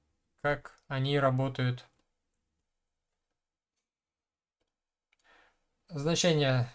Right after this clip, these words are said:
щас, э, магнитуд мы немножечко изменим. Слишком высокое значение, ноль целых шесть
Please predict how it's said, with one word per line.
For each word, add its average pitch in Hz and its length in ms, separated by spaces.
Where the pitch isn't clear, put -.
щас, - 540
э, 135 420
магнитуд 151 640
мы 135 440
немножечко 131 840
изменим. 185 880
Слишком 131 560
высокое 185 480
значение, 175 560
ноль 147 180
целых 143 380
шесть - 500